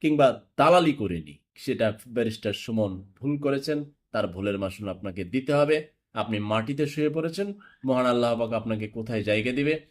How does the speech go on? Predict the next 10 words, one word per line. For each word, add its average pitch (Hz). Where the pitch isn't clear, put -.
মানুষ 170
কি 190
সিদ্ধান্ত 143
নেবে, 127
সেটা 131
মানুষের 147
উপর। 151
মহান 110
আল্লাহ 104
পাক 98